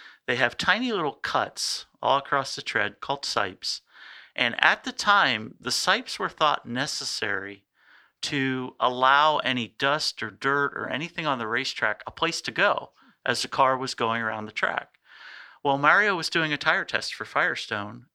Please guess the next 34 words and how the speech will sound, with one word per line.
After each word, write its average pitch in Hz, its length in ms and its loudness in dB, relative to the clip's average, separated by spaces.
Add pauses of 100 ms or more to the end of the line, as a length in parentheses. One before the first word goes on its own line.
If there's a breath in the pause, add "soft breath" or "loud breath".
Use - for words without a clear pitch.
and 120 500 0
like 139 240 0
most 147 300 -2
race 131 240 -2
tire 120 240 2
tire 110 260 -4
tests, 135 300 -4
they 135 80 -4
were 143 120 0
running 139 320 0
out 131 140 2
of 135 80 -10
time 110 400 -2 (160)
in 127 80 -8
the 127 160 0
afternoon. 113 540 -4 (800 loud breath)
And 139 260 6
I 143 180 8
also 180 280 8
have 165 180 6
to 147 80 -2
mention 139 320 0
that 117 140 -4
those 131 200 -2
sipes - 280 -2
were 160 80 -2
put 160 180 -2
in 143 140 -4
by 113 100 2
hand. 127 440 -6 (460)
The 127 100 -6
tire 202 360 4
was 147 200 -2
cured 123 580 2